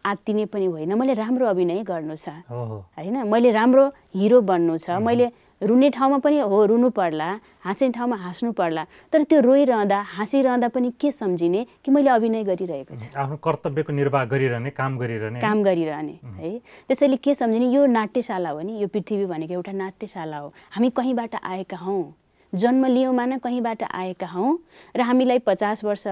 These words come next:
Speaker 1: साठी वर्ष, कसैलाई नब्बे वर्ष पनि समय मिल्ला। यो समयमा मैले राम्रो एक्टिङ गर्नु छ, राम्रो अभिनय गरेर म हिरो बन्नु छ माना म सफल हुनु छ।
Speaker 2: मह्म।
Speaker 1: त्यसका लागि हरेक परिस्थितिलाई मैले सकारात्मक दृष्टिकोणले हेर्नु छ। भनिन्छ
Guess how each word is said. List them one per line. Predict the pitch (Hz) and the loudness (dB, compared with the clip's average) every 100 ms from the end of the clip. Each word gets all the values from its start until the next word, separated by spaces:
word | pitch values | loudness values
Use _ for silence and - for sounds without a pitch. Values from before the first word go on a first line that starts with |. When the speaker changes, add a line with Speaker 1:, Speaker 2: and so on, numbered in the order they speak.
| 190 - _ - | -8 -10 _ -6
Speaker 1:
साठी | 175 175 202 | -6 -2 0
वर्ष, | 190 180 185 | 0 -2 -6
कसैलाई | 175 - - 190 185 180 | -6 -8 -14 -4 0 2
नब्बे | 175 175 196 | 2 2 2
वर्ष | 208 220 | 2 -2
पनि | 220 254 | -6 -8
समय | 240 208 202 202 | -6 -4 -2 -2
मिल्ला। | 220 220 180 139 _ - - | -2 -2 -4 -8 _ -20 -4
यो | 285 | -2
समयमा | 294 294 285 294 | 2 2 2 2
मैले | 269 269 | 2 2
राम्रो | 226 220 247 269 269 | 2 2 4 4 4
एक्टिङ | - - - 226 | 2 -2 -4 0
गर्नु | 196 175 170 | 2 2 0
छ, | - 156 160 _ - | -4 -14 -14 _ -8
राम्रो | 214 247 233 | -2 2 4
अभिनय | 190 208 240 | 4 2 2
गरेर | 220 196 175 165 196 | 2 2 2 2 0
म | 233 240 | 2 0
हिरो | 202 185 220 254 | 0 0 6 6
बन्नु | 240 247 | 6 0
छ | 247 | -2
माना | 233 240 277 | -4 -4 -4
म | 254 | -6
सफल | 240 214 202 180 | -8 -8 -6 -6
हुनु | 147 139 | -8 -10
छ। | 135 | -10
Speaker 2:
मह्म। | 120 107 101 - - | -10 -10 -16 -18 0
Speaker 1:
त्यसका | 247 - 214 | 0 0 -2
लागि | 190 202 | 0 -2
हरेक | 190 226 269 _ | -2 0 0 _
परिस्थितिलाई | 220 247 240 - 185 175 175 | 0 0 -2 -6 -4 -4 -4
मैले | 202 165 175 254 269 - _ | -4 -4 0 0 0 -14 _
सकारात्मक | - 240 247 240 247 240 | -8 -4 -2 -4 -6 -6
दृष्टिकोणले | 185 196 - 185 170 175 180 | -6 -6 -6 -8 -6 -6 -6
हेर्नु | 165 156 | -6 -6
छ। | 156 - - | -8 -14 -12
भनिन्छ | 185 185 180 170 | -6 0 0 -2